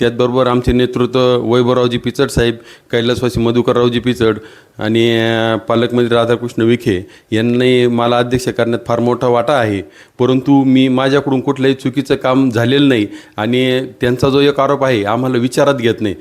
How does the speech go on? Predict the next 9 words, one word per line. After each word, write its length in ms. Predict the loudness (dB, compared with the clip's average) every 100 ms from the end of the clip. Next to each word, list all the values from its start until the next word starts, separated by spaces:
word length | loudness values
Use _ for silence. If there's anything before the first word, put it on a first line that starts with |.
| -14 -6
परंतु 420 | -2 0 0 0 2
एकही 420 | 2 2 2 2
विषय 320 | 2 0 0
मीटिंगमध्ये 580 | 2 2 4 4 4 2
मंजूर 280 | 2 2 0
झाल्याशिवाय 540 | 2 0 2 2 0 -2 -14 -2
कुणीही, 480 | 2 4 2 2 2
अ, 280 | 0 -8
क-, 580 | -6 -6 -2 0 2 2